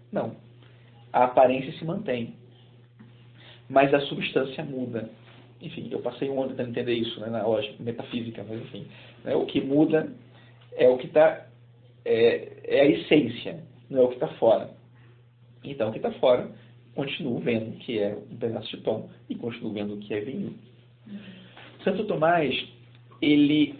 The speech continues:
sugere que, mesmo olhando pro altar e olhando pras mãos do sacerdote,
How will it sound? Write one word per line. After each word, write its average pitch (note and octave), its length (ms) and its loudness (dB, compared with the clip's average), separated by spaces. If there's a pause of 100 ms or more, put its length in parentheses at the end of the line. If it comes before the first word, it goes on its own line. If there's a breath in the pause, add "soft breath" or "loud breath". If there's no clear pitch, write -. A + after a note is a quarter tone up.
(280)
sugere D3 880 4 (840 soft breath)
que, C#3 420 0 (800)
mesmo A3+ 560 0
olhando D#3 340 2
pro C#3+ 160 -4
altar B2 480 0 (480)
e B2+ 120 -2
olhando C#3 360 2
pras D#3 200 -4
mãos A#2+ 180 -8
do - 60 -10
sacerdote, - 840 -8